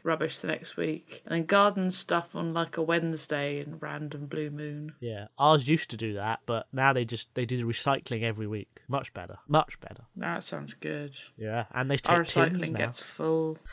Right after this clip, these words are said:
Speaker 1: Cat boxes.
Speaker 2: Anyway, this is the opposite of our podcast at the moment.
Speaker 1: Yeah,
Speaker 2: I
Speaker 1: this
Speaker 2: am
Speaker 1: is a
Speaker 2: Simon,
Speaker 1: boring
Speaker 2: you are
Speaker 1: conversation.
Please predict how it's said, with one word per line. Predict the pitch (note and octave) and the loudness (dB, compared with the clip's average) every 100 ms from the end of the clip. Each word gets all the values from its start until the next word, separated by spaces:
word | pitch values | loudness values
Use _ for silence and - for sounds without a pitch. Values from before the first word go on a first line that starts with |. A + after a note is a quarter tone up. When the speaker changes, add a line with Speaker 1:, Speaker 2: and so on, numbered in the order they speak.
| - - - B4 - - | -18 -20 -18 -16 -8 -4
Speaker 1:
Cat | - D#3 - | 0 0 -2
boxes. | A#3 - - - E3 D#3 - - - | -4 -4 -6 -8 -6 -6 -8 -10 2
Speaker 2:
Anyway, | F3 G3 D#3 C#3+ | 6 10 10 8
this | G3 - | 4 4
is | F#3 | 8
the | G3 | 10
opposite | G3 - D3 C3+ | 10 8 6 4
of | B2 | 4
our | B2 | 2
podcast | - A#2+ - A#2+ C3 - C3 | 2 -2 -2 2 2 2 -2
at | |
the | A#2+ | 2
moment. | A#2+ A2 C3 D#3 | 2 2 0 2
Speaker 1:
Yeah, | G3 E3 | 8 12
Speaker 2:
I | G3 | 12
Speaker 1:
this | G3+ | 12
Speaker 2:
am | |
Speaker 1:
is | F3 | 10
a | |
Speaker 2:
Simon, | E3 D3+ F3 | 10 12 12
Speaker 1:
boring | F#3+ F3+ F3+ | 10 8 4
Speaker 2:
you | D3+ E3 F#3 F#3 E3 | 8 10 10 8 8
are | |
Speaker 1:
conversation. | C#3 | 8